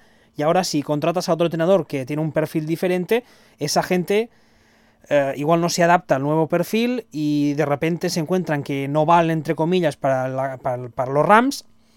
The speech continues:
entonces habrá que despedirles, draftear o contratar a gente nueva, etcétera. Yo creo que es un error. Yo creo, insisto, que lo que,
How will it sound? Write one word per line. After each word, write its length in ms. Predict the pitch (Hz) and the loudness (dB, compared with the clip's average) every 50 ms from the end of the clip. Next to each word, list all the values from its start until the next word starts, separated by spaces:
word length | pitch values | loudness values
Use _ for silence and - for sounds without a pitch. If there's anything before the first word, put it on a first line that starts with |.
| - - _ | -20 -18 _
entonces 360 | - 180 147 175 170 175 185 - | -8 -2 2 2 4 4 4 2
habrá 220 | 151 147 160 151 | 2 2 0 2
que 80 | 156 160 | 2 0
despedirles, 680 | 151 147 - - 170 180 214 208 208 208 214 202 165 | -2 -2 -2 -2 2 4 4 4 6 4 2 0 0
draftear 420 | 143 160 151 - - 160 151 160 | 0 -2 -2 -2 0 2 4 4
o 60 | 170 | 4
contratar 360 | 147 165 160 143 151 139 160 156 | 2 0 -2 -2 0 0 0 -2
a 40 | |
gente 260 | 147 - 160 156 143 156 | 0 -2 -4 -4 -4 -2
nueva, 220 | 165 175 175 175 | -2 -2 0 -2
etcétera. 460 | 160 143 - 139 117 107 - - - | -2 -2 -6 -12 -12 -12 -14 -14 -10
Yo 100 | 117 143 | -10 -6
creo 180 | 139 160 175 156 | -2 -2 -2 -2
que 60 | 147 | -2
es 140 | 143 - - | -6 -6 -4
un 80 | 147 | -4
error. 300 | 135 135 156 190 226 247 _ _ _ _ _ _ _ _ _ _ _ | -2 2 4 4 2 2 _ _ _ _ _ _ _ _ _ _ _
Yo 160 | - 151 160 | -8 -6 -4
creo, 120 | 151 175 175 | -2 -2 -2
insisto, 460 | 170 156 - 180 175 - 180 151 113 _ _ _ _ _ _ _ _ _ _ _ _ - - - | -2 -2 -4 -4 -4 -2 -2 -2 -4 _ _ _ _ _ _ _ _ _ _ _ _ -16 -8 -2
que 140 | 165 160 151 | -2 0 0
lo 220 | 147 143 139 123 | 0 -2 -4 -4
que, 540 | - 147 143 139 135 131 131 127 120 113 | -4 -4 -4 -4 -4 -4 -6 -8 -10 -12